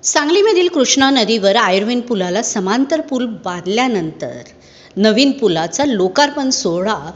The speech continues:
गुरुवारी सायंकाळी झाला. सोहळा होऊन तासभर होतात न होतात तोपर्यंतच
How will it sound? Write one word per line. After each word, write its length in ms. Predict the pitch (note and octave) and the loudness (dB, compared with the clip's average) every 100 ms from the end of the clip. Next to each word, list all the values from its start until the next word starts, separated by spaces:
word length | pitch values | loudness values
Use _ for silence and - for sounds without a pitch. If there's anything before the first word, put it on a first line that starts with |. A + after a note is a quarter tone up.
| - - - F3+ | -18 -20 -10 0
गुरुवारी 600 | A#3 A#3 D#4+ D#4+ F#3 A3+ | 4 4 4 4 2 -2
सायंकाळी 800 | - A#3 F3 F3+ F#3+ F3+ D#3+ D#3 | -4 0 0 0 0 -2 -4 -4
झाला. 420 | D3 D#3 D3+ C#3 A2+ - - - | -4 -6 -6 -12 -14 -20 -20 -16
सोहळा 440 | - A#3+ F#3+ A3 C#4 A#3 | -4 0 4 4 2 2
होऊन 360 | C#4 C#4+ G#3+ G3+ - - - | 2 2 0 -2 -12 -20 -4
तासभर 420 | D#4 E4 F4 F4+ F4 | 0 0 0 0 2
होतात 380 | B3 G#3+ C#4+ C#4+ | 2 2 2 0
न 200 | C4 A#3 G3+ | -2 -4 -2
होतात 380 | G3 F#3+ C#4 F3+ - - | -2 2 0 0 -4 0
तोपर्यंतच 840 | A#3 B3+ A3+ F3+ D#3+ D#3+ F#3 F#3 | 2 2 0 -2 -2 -6 -8 -8